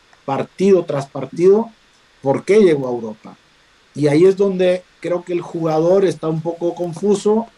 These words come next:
y también hay que entender que la adaptación, que a algunos les tocará más tiempo, <clears throat> a otros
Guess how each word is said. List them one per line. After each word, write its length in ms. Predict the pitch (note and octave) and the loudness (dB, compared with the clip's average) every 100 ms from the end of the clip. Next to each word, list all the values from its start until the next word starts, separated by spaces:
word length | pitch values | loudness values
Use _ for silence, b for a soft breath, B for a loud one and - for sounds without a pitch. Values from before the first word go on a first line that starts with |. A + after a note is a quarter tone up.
| _ _ | _ _
y 100 | D3 | -6
también 340 | D3 C3 D3 D#3+ | -4 0 0 0
hay 120 | D#3+ | 0
que 80 | D#3+ | 0
entender 640 | D#3+ E3 D#3+ E3+ F#3+ G3 - _ _ _ _ _ _ - | 0 0 4 4 4 0 -8 _ _ _ _ _ _ 0
que 340 | D#3+ F3+ G3+ - - _ - | 2 4 2 -8 -20 _ -10
la 200 | C#3+ C#3 | -8 -6
adaptación, 640 | C#3+ D3 C#3+ B2 D3+ D3+ F#3+ A3 - _ _ | -6 -8 -10 -10 -4 -2 -2 -4 -8 _ _
que 120 | B2 | -12
a 200 | A#2 A2+ | -12 -8
algunos 560 | A#2 A#2+ C#3+ D#3+ D3+ - | -4 2 4 4 2 -2
les 160 | - C#3 | -8 -8
tocará 360 | - - B2+ D3 | -8 -4 0 0
más 220 | D3 D3 | 0 2
tiempo, 480 | G3 G#3 G#3+ A#3 - - | 4 6 4 2 0 -2
<clears throat> 460 | A3+ E3+ - _ | 0 0 -4 _
a 120 | B2+ C3 | -6 -2
otros 520 | D3+ D3+ D3 C#3+ | -2 0 -2 -2